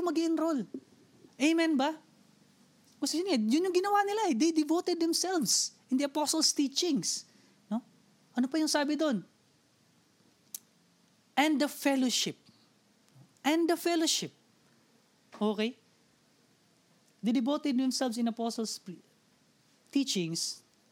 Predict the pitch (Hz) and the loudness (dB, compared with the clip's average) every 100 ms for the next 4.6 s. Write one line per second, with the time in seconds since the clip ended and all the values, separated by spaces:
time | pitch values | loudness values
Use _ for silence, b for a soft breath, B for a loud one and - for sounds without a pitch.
0 | _ - 220 214 214 214 208 190 - 160 | _ -4 -2 -2 -6 -4 -2 -4 -6 -12
1 | _ _ _ _ _ _ _ _ _ _ | _ _ _ _ _ _ _ _ _ _
2 | _ - 131 _ _ _ - 349 339 - | _ -20 -20 _ _ _ 0 0 2 0
3 | 214 208 185 190 226 202 202 196 190 190 | -2 -2 -6 -2 -2 0 0 -2 -2 -2
4 | 185 226 202 - 214 196 | -2 -2 -2 0 0 -2